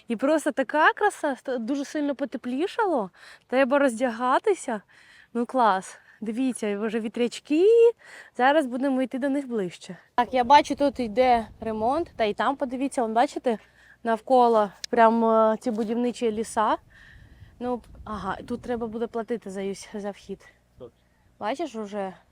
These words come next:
Speaker 1: о, стоїть он тьотушка, щоб заплатити за вхід. Ну, коротше, за вхід в ці то потрібно платити уже за самі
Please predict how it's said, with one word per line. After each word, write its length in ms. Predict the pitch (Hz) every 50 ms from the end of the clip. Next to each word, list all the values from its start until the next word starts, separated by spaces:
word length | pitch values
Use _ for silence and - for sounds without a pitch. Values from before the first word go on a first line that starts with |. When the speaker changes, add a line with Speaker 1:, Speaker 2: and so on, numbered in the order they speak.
| _ _ _ _ _ _ _ _ _ _ _ _ _ _ _ _ _ _
Speaker 1:
о, 220 | - 214 214 208 190
стоїть 460 | - - 214 220 214 202 - - - 208
он 140 | 202 196
тьотушка, 520 | - - 208 214 - 285 - - - 220 190 - _ _ _ _ _ _
щоб 200 | _ - 208 - - 214
заплатити 580 | 196 214 196 - 214 208 - 220 202 - - 190
за 100 | 196 190
вхід. 220 | - - 208 185
Ну, 100 | 233 269
коротше, 380 | 254 294 302 294 302 - 277 240 - - - - - - _ 220
за 180 | 202 240 240
вхід 260 | - - - 277 226
в 100 | - -
ці 180 | - - 320 339
то 140 | - 262 208
потрібно 420 | 208 214 - 240 254 240 240 233
платити 440 | - 233 233 220 - 220 196 - 185
уже 200 | 185 190 196 185
за 120 | 180 190
самі 340 | 175 - 196 190 190 185 170